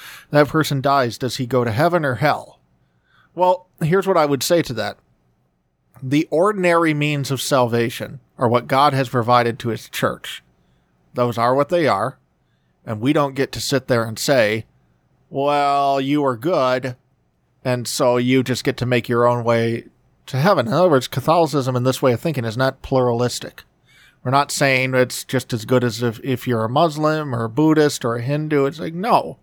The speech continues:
There are the ordinary means of salvation. That is the church and the sacraments. Okay, so if you want to go to heaven, you want to be sure of it, that's what God's provided for us. But then there's the extraordinary means of salvation, which is saying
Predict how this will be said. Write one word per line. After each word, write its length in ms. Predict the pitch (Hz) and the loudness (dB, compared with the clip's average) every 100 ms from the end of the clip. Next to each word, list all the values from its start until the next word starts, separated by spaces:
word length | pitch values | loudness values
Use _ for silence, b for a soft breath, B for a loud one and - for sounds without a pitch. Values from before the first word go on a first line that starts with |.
| B B B B B | B B B B B
There 180 | 139 147 | -2 0
are 120 | 147 139 | 2 0
the 100 | 151 | -4
ordinary 600 | 170 165 175 170 165 160 151 | -2 0 0 0 0 0 0
means 380 | 143 151 147 | -4 -4 -6
of 120 | 135 - | -8 -2
salvation. 680 | 143 127 143 139 - 123 | 0 0 0 0 -4 -6
That 220 | 123 135 - | -2 -2 0
is 320 | 151 135 117 | 0 0 -2
the 120 | 131 | -8
church 640 | 120 - 175 123 - - - _ _ _ _ _ _ | -8 0 2 2 -4 -16 -18 _ _ _ _ _ _
and 80 | 123 | -6
the 40 | 117 | -4
sacraments. 800 | - 175 - 127 117 - - - _ _ _ _ _ _ _ - | 0 0 0 -8 -8 -12 -10 -10 _ _ _ _ _ _ _ -20
Okay, 260 | - 127 127 | -2 0 2
so 120 | 123 | -2
if 120 | 107 | -2
you 80 | 135 | 0
want 140 | 165 | 0
to 60 | 175 | 2
go 120 | 170 | 0
to 60 | 156 | 0
heaven, 380 | - 180 123 | 0 0 0
you 80 | 117 | 0
want 120 | 135 | 2
to 20 | 147 | 2
be 80 | 123 | -2
sure 400 | - - 190 135 | -4 0 2 2
of 80 | 113 | 0
it, 180 | 113 - _ _ _ _ - | -4 -6 _ _ _ _ -20
that's 480 | 113 123 147 - - | -4 0 0 -4 -12
what 80 | 139 | -2
God's 280 | 139 139 | 0 0
provided 520 | - 120 131 131 117 - | -2 -2 0 0 -2 -8
for 200 | 107 - | -12 -10
us. 220 | - - b b b b b - | -12 -12 b b b b b -2
But 140 | 131 | 2
then 160 | 151 151 | 2 2
there's 220 | 147 127 | 0 2
the 80 | 151 | 0
extraordinary 720 | - - 180 185 - 120 110 | 0 -2 2 2 0 -2 -2
means 320 | 113 127 120 | -6 -14 -14
of 100 | 110 | -8
salvation, 680 | - 117 101 98 - - 123 _ - | 0 0 0 -4 -12 -14 -18 _ -2
which 240 | 139 - | -2 0
is 80 | 139 | -2
saying 460 | - 180 143 143 | 0 2 2 0